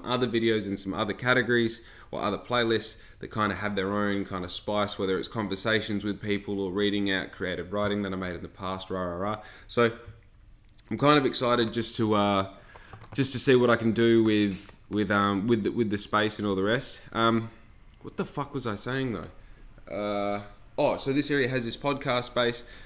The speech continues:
and, like, I'm, I'm so excited, also kinda like, uh, you know, rattled by it, but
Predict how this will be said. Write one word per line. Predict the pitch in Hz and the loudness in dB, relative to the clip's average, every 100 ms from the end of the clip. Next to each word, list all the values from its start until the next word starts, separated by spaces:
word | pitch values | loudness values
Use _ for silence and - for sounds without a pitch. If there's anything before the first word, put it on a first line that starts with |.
| - | -6
and, | 117 117 | 0 2
like, | 117 113 - | 4 2 2
I'm, | 123 123 120 113 - | 2 2 2 -2 -4
I'm | 113 107 | -2 -2
so | - 139 | 2 4
excited, | 127 - 127 127 123 107 98 - - | 2 2 0 4 4 2 -4 -14 -2
also | 131 139 131 120 | 2 2 2 -2
kinda | 113 117 110 | 0 -2 0
like, | 104 101 98 90 - - - - - - | 0 0 0 -2 -8 -18 -20 -20 -20 -6
uh, | 151 147 147 139 110 | -2 0 0 -2 -2
you | 107 | -2
know, | 107 | 0
rattled | 87 107 107 95 | 0 2 2 0
by | 101 101 | 0 0
it, | - | 0
but | 101 - | -2 -4